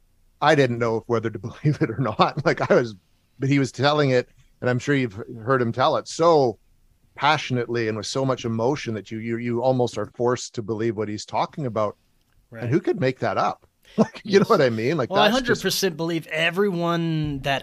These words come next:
Speaker 2: I personally have spoken to about
Speaker 1: Yep.
Speaker 2: their personal near-death experiences, they a hundred percent believe their own story, and they, uh, will, you know, a hundred percent, that's their reality. That's the truth.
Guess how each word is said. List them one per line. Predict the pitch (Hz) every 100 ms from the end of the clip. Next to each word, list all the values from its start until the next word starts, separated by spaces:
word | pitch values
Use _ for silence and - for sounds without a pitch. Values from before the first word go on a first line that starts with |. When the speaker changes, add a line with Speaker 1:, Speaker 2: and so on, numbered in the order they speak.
| 127
Speaker 2:
I | 131 147
personally | 156 156 147 151 147
have | 135 131
spoken | - 147 147 135
to | 156 139
about | 123 135
Speaker 1:
Yep. | 151
Speaker 2:
their | 180
personal | - 143 131 139 135 135
near-death | 151 147 139 131 139
experiences, | - 147 139 139 - 147 131 - - -
they | 110 151 190 220 226
a | - 170 -
hundred | - 165 233 214
percent | 160 151 143 120
believe | 131 135 127
their | 123 127
own | 123 123
story, | - 127 120 127 131
and | 127 139
they, | 139 147
uh, | 135 110 175
will, | 135 139 135 127
you | 127
know, | 123 123 120
a |
hundred | 117 147 143 -
percent, | 135 147 127 131
that's | 139 -
their | - 151
reality. | 143 139 135 113 110
That's | 123 151 -
the | 165
truth. | - 202 120 -